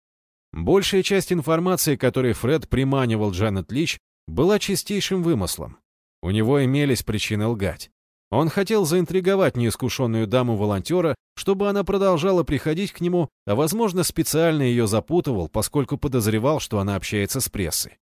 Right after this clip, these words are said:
Фред считал, что визитёры, приходившие к нему за сенсациями, воруют его деньги, продавая сведения журналистам. Последний вопрос свидетельнице задал прокурор Брайан Левисон.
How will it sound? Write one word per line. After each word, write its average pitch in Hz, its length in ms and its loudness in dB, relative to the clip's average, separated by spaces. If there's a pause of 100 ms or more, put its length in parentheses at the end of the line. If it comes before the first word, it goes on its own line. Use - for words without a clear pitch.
(420)
Фред 120 260 4
считал, 117 360 0
что - 180 -4
визитёры, 98 600 0
приходившие 95 640 -4
к - 80 -20
нему 95 200 -2
за 85 120 -4
сенсациями, 143 800 -2 (180)
воруют 190 500 2
его 185 240 2
деньги, 104 460 0 (240)
продавая 110 540 2
сведения 101 500 -2
журналистам. 107 680 -2 (800)
Последний 160 540 2
вопрос 156 380 2
свидетельнице 147 840 0
задал 131 420 0
прокурор 131 540 0
Брайан 107 420 0
Левисон. 87 520 -2